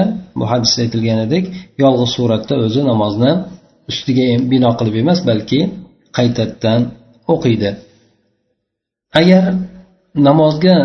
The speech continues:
namozni ichidan, jamoatni ichidan chiqib tahorat qilib kelishlikka tahorat ketib qolsa-yu, lekin tahorat qilib kelishlik imkoniyati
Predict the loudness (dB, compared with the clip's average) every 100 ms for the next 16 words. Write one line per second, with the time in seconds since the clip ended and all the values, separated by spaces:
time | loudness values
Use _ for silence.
0 | 0 -6 0 2 2 2 -2 0 2 4
1 | 4 4 2 2 -2 0 0 0 0 -2
2 | -4 -2 0 2 0 -2 -2 -2 -2 -4
3 | -2 0 2 2 0 -2 -6 -4 -4 0
4 | 0 -2 -6 -16 _ -6 -2 0 0 0
5 | 2 2 0 -2 0 0 0 0 0 0
6 | 0 2 0 0